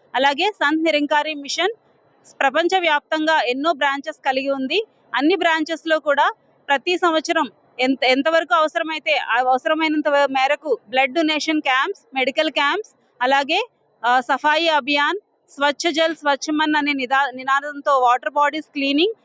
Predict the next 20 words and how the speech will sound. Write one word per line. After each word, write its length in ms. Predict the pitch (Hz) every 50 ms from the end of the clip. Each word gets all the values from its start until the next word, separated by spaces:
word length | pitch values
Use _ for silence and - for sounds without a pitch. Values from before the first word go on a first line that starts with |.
| _ _
ఇవన్నీ 340 | 277 277 269 262 277 294 339 330
కూడా 240 | - 339 320 320
ఎన్నో 300 | 320 285 269 269 277 330
సేవలు 360 | 330 320 311 294 285 285 285 277
చేస్తుంది. 500 | 285 277 277 - _ 294 277 277 294 370 453 - _ _ _ _ _ _ _ _
సమాజంలో 540 | - - 294 277 294 311 302 311 320 320 330
ఏదైనా 260 | 311 285 277 302 311
విపత్తు, 400 | 302 285 277 277 302 330 - 359 330 262 262
విపత్తు 300 | 262 254 - 330 - 359
వచ్చినప్పుడు, 440 | 339 - - 302 320 302 - 311 277
భూకంపాలు, 600 | 285 233 285 285 277 320 311 285 302 294 285 285 285
వరదలు 380 | 277 262 254 262 285 294 320
వచ్చినప్పుడు 520 | 320 302 277 - 285 294 294 285 - 262 247 226 208
అక్కడికి 320 | 233 - - 311 339 330 -
కూడా 200 | 320 302 302 311
సేవాదళ్ 460 | 294 - 269 262 269 277 262 294 294
వాలంటీర్స్ 580 | 277 269 254 262 269 285 294 277 311 294 - 311
వెళ్ళి 180 | 285 285 285
సేవ 200 | 262 285 262 262 262
చేస్తున్నారు. 600 | 262 285 277 262 - - 269 262 262 262 269 339